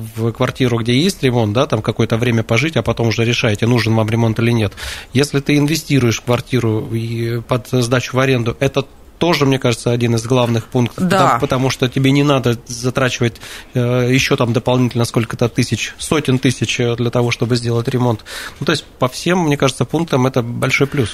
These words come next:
Speaker 2: Да, если даже в качестве инвестирования рассматривать, э, этот объект, то это, безусловно, подходящий вариант, потому что не стоит тр-, не, не нужно будет тратиться на отделку.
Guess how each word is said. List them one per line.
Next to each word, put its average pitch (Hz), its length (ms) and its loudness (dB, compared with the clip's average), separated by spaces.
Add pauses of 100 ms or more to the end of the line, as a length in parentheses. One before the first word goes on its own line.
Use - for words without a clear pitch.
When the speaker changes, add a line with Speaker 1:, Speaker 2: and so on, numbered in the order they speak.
(120)
Speaker 2:
Да, 220 380 2
если 214 340 2
даже 190 280 2
в - 60 -8
качестве 175 480 0
инвестирования 175 720 2
рассматривать, 147 840 0
э, 139 680 -2
этот 143 280 -2
объект, 143 460 -2
то 160 400 0
это, 165 360 0
безусловно, 165 680 0
подходящий 139 720 -2
вариант, 143 500 2
потому 139 360 -2
что - 180 -8
не 135 100 0
стоит 156 280 -4
тр-, 160 160 -4
не, 160 220 2
не 185 140 2
нужно 185 280 0
будет 160 260 -4
тратиться 147 500 -6
на 127 200 0
отделку. 131 500 -8